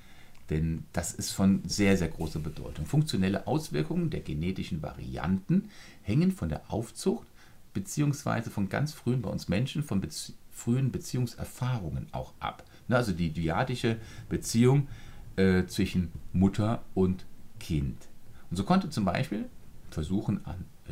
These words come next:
Rhesusaffen gezeigt werden, dass sich die Liquorkonzentration an fünf-Hydroxyindol-Essigsäure, also die fünf H I S,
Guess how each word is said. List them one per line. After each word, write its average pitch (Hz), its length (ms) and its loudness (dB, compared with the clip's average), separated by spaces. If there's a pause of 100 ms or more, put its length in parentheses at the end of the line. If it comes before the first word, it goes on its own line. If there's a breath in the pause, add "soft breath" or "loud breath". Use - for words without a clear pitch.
Rhesusaffen 117 600 4
gezeigt - 340 -4
werden, 113 160 2
dass 98 140 0
sich 98 140 -2
die 85 120 -4
Liquorkonzentration 92 1200 0
an 80 220 -2
fünf-Hydroxyindol-Essigsäure, 120 2750 2
also 76 180 -4
die 71 140 -6
fünf 120 360 -2
H 80 140 0
I 73 220 -2
S, - 320 -2